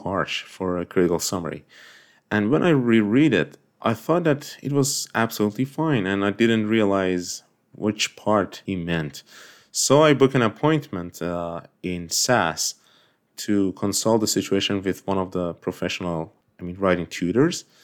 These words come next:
And after a while of understanding the situation, she told me, "You shouldn't write this, you shouldn't write that. You have to come up with a,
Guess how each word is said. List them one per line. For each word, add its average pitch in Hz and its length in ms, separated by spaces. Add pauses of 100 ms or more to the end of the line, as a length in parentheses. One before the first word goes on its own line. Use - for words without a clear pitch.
(340)
And 92 460 (220)
after 104 260
a 110 60
while 113 640
of 101 220
understanding 101 520
the 92 60
situation, 156 520
she - 140
told 113 380
me, 110 280
"You 95 80
shouldn't 92 300
write 85 320
this, 147 480
you 78 80
shouldn't 87 340
write 80 300
that. 127 420 (640)
You 101 140
have 98 240
to - 100
come 92 220
up 90 120
with 82 140
a, 82 160